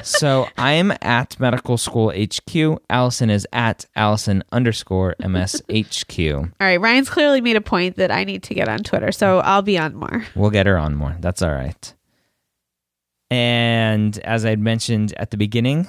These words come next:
Speaker 1: go to free M cat gift dot com to download that free thirty page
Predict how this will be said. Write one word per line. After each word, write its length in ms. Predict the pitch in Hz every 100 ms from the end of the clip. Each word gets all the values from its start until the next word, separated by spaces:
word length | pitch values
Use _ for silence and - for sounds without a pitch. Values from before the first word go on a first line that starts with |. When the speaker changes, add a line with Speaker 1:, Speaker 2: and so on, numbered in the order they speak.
| -
Speaker 1:
go 140 | 120
to 80 | 110
free 420 | - 123 120 120 -
M 160 | 117
cat 360 | 117 127 117 -
gift 460 | 107 127 - - 101
dot 240 | 117 -
com 380 | - 120 143 214 - _ -
to 440 | - 131 113 107 -
download 460 | 101 107 101 101
that 200 | 98 87
free 360 | - 117 104 101
thirty 320 | - - 107 104
page 640 | 110 98 92 85 -